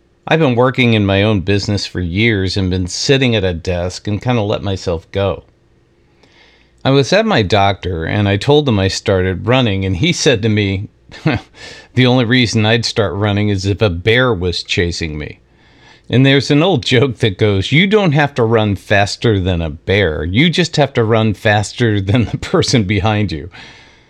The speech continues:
And you might have heard the story of how I almost died from sepsis.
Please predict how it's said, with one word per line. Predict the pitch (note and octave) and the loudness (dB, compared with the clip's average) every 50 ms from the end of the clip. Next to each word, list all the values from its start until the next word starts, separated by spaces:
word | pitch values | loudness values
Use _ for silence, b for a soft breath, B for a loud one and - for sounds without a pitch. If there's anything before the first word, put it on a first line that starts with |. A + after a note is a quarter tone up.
| B B B B B - - | B B B B B -2 0
And | D#3+ E3+ | 2 2
you | E3+ E3+ | 2 2
might | E3+ G3+ A3+ A#3 | 2 0 2 2
have | A#3 - | 0 0
heard | - F#3 E3 D3 B2+ | 0 0 0 2 2
the | B2+ A#2 | 0 0
story | - - - B2+ A#2+ A2+ G#2 G2 G2 | 0 -2 0 2 2 4 2 2 0
of | F#2 E2 | 0 2
how | A2+ G#2+ G#2 | 2 2 2
I | F#2+ F#2 F2+ | 2 0 0
almost | D2+ G2+ G#2 G2+ G2+ G2 F#2+ - - - | 0 0 0 0 0 -2 -2 -4 -6 -4
died | - F#2 F#2 F#2+ F#2+ F2 E2+ | -2 -2 0 0 -2 -4 -6
from | - F2 E2 E2 | -6 -6 -6 -6
sepsis. | - - - A2 G2+ - - - A#1+ - - - | -6 -2 -2 0 -2 -2 -6 -12 -12 -12 -14 -18